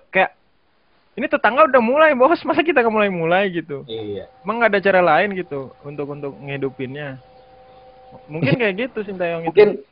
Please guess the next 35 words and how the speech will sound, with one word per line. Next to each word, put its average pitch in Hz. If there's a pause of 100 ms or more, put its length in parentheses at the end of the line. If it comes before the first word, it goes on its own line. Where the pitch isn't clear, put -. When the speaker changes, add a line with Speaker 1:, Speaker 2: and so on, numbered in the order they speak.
Speaker 3:
yang 160
Speaker 1:
Maksudnya 160 (100)
Speaker 3:
ada -
di 160 (120)
Speaker 1:
kalau - (220)
Speaker 3:
pikiran 160
Sintayong 170
ya, 175 (100)
kalau, 143
kalau 147
what 143
if, 139
what 147
if-an 160
nih, 170 (260)
mungkin, 175 (640)
"Anjing," 185
gitu, 156
"nih 190
mau 165
dilatih 160
sama 160
Carlo 151
Ancelotti, 165
Pep 170
Guardiola 151
juga 147
kalau 143
kondisinya 208
kayak 170
Speaker 1:
<laughs> 160
Speaker 3:
gini 208
mah 220
susah," 220
gitu. 170